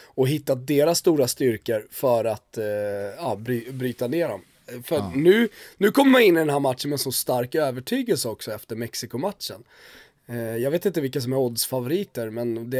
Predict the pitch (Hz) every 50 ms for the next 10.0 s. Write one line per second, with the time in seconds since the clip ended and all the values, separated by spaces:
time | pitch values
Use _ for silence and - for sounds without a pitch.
0 | 131 127 123 135 147 151 160 151 - - - - 202 214 208 - 180 143 - 143
1 | 123 117 123 120 117 - - 120 160 202 202 120 101 117 - _ - - - -
2 | - - - - 143 143 143 139 - 170 151 147 135 151 165 156 160 202 208 -
3 | - 233 214 165 151 147 - - 240 247 233 233 214 180 185 151 - - 131 127
4 | 110 - 120 107 104 101 101 107 - _ _ _ _ _ _ _ _ _ _ -
5 | - - - 156 139 117 110 113 113 110 - _ _ - 123 113 131 156 160 -
6 | - - 185 190 143 104 87 73 67 - - - _ _ _ _ _ _ - 131
7 | 147 156 202 214 202 180 - - 185 226 262 277 - 269 214 202 180 - 160 147
8 | 131 - - - 143 143 - - 135 120 - - 160 139 139 139 139 175 196 220
9 | 233 220 202 185 175 165 151 135 _ - _ _ _ _ _ - 151 139 127 131